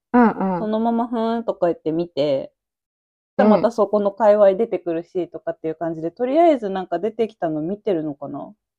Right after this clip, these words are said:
Speaker 1: あー、出てきたの見てるかも。なんか一応バズってるっぽいツイートには飛んじゃうかも。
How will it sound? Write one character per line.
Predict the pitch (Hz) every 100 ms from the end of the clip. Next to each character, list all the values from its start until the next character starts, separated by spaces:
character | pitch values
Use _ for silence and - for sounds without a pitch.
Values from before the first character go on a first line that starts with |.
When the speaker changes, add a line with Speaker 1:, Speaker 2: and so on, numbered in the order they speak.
| _ _ _ _ _ _ _ -
Speaker 1:
あ | 170 175 170 170
ー、 |
出 | 214
て | 233 277
き |
た | - 190
の | 165
見 | 180
て | 185 214
る | -
か | 175
も。 | 160 151 147
な | 170 226
ん | 208
か | - 165
一 | 147 180 - 277 277
応 | 277 277 269 269 _ _ _ _
バ | 202 208
ズ | 226
っ | 240
て | _ 226
る | 226 220
っ | -
ぽ | 247 226
い | 185 160
ツ | -
イ | 156 156
ー | 151
ト | 165
に | 156
は | 131
飛 | - 208
ん | 214
じ | 220
ゃ | 208
う |
か | -
も。 | 127